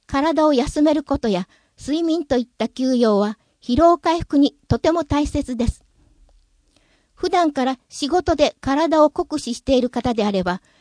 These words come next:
休日まで同じように体を使ってしまっては、体は悲鳴を上げてしまいます。しかしながら、ただ一日中じっとしているだけでは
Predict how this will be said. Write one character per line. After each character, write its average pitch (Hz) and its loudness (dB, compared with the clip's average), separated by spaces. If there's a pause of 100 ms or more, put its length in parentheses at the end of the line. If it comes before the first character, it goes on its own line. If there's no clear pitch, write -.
(140)
休 294 0
日 294 -2
ま 277 4
で 214 0
同 240 2 (140)
じ 302 -6
よ 330 2
う 277 4
に 208 0
体 277 0
を 294 2
使 - -4
っ 294 -2
て 277 -6
し - -2
ま 269 2
っ 294 -2
て 196 -6
は、 180 -4 (420)
体 254 0
は 240 2
悲 247 0
鳴 311 6
を 311 6
上 262 4
げ 277 0
て 277 -2
し - -4
ま 240 2
い 220 0
ま 220 -2
す。 - -10 (1200)
し - -20
か 392 0
し 349 -8
な 339 0
が 311 0
ら、 254 -2 (260)
た 381 0
だ 349 -2
一 247 -6
日 311 -4
中 262 0
じ 240 -4
っ 262 -2
と - -4
し - -10
て 359 -2
い 349 0
る 320 -4
だ 302 0
け 294 -2
で 247 0
は 170 -4